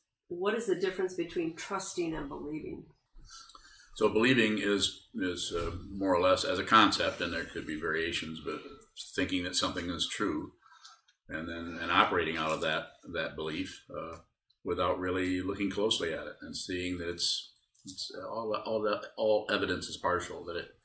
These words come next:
Speaker 2: can't really know if something is completely true in that, in the relative world. And the trust part means that the, what you've been working with, or what,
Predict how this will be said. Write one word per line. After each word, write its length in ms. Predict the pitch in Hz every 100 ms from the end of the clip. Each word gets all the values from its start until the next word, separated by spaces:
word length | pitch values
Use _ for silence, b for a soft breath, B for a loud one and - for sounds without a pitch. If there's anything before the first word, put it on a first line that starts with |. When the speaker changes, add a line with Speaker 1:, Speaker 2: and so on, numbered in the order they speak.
| b b b b -
Speaker 2:
can't 160 | 135 110
really 160 | 92
know 340 | 82 87 90 82
if 120 | -
something 280 | - 82 85
is 120 | -
completely 420 | 78 76 85 87
true 280 | - - - -
in 120 | 92
that, 160 | 82 -
in 60 | 82
the 80 | 80
relative 360 | 85 78 76
world. 280 | 76 80 85 - _ _ _
And 260 | 90 87 87
the 60 | 85
trust 400 | - 135 135 -
part 320 | 95 101 104
means 320 | 95 92 90
that 360 | 92 90 - 87
the, 100 | 98
what 240 | 104 104
you've 120 | 92
been 200 | 90 87
working 320 | 104 117 101
with, 260 | 87 87 87
or 80 | 82
what, 180 | 92